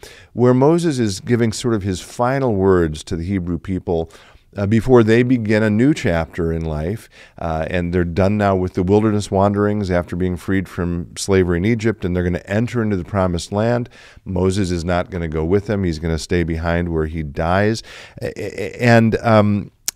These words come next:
the, there, again, it's another major inflection point. So in all of these three items, there's, there's both looking back and looking forward.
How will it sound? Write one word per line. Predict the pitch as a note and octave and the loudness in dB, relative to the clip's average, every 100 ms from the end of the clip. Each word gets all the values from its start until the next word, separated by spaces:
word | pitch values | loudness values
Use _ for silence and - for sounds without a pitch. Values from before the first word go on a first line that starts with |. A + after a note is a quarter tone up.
| _ G#2 | _ -2
the, | A2+ | 0
there, | A2+ B2+ | 2 2
again, | A2+ A#2 D3 A#2+ | 4 2 4 4
it's | - | 2
another | G#2+ A2+ B2 | 0 2 2
major | G2+ G2 A#2 A#2+ A2+ | 2 2 2 0 -2
inflection | F#2+ - A2 A2+ - E2+ | -2 -4 -6 -6 -6 -8
point. | - D2 C#2+ - - - - | -8 -8 -8 -10 -16 -20 -16
So | - D#3 C#3+ | -4 0 2
in | |
all | E3+ B3 | 2 0
of | G#3 | 0
these | C3 A2 - | 2 0 -2
three | - C3 B2+ - - - - | -4 0 0 0 -8 -14 -4
items, | A2+ C3+ A2+ F#2+ | 0 2 2 2
there's, | A2+ G2+ G2 | 2 0 -2
there's | G#2+ A#2 G2 | 0 2 4
both | A2+ A#2 - _ _ - | 4 2 0 _ _ -6
looking | G2 A#2 B2+ B2+ G2+ | -2 0 -2 -4 -2
back | F#2+ A2+ F#3 G3 - _ _ _ _ _ _ - | -2 -2 -6 -10 -18 _ _ _ _ _ _ -4
and | G#2+ | -2
looking | G#2 G#2 B2 A#2+ G#2 | -2 -2 -4 -6 -8
forward. | - A#2 G2+ D2+ - | -2 0 2 0 -6